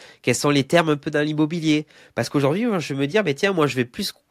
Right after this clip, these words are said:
je vais, enfin, je vais plus m-, enfin, m'approcher d'un agent immobilier qui, lui, m'a instruit, qui m'a formé sur le,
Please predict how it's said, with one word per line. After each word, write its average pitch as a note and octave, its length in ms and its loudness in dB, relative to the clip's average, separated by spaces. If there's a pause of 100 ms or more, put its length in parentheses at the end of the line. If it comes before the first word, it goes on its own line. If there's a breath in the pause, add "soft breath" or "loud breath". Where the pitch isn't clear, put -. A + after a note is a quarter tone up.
je - 80 -14
vais, - 120 -10
enfin, A2 240 -4
je G#2+ 80 -8
vais B2 80 -6
plus E3+ 220 -10
m-, B2+ 400 -10
enfin, G#2+ 260 -4
m'approcher C3 680 -4
d'un A2 260 0
agent A#2+ 200 0
immobilier B2 520 0 (320 loud breath)
qui, - 140 0
lui, F3+ 160 0
m'a D3+ 100 2
instruit, E3 560 2 (300)
qui - 100 -10
m'a A#2+ 140 0
formé F3 420 -2
sur D#3 180 -4
le, A#2+ 320 2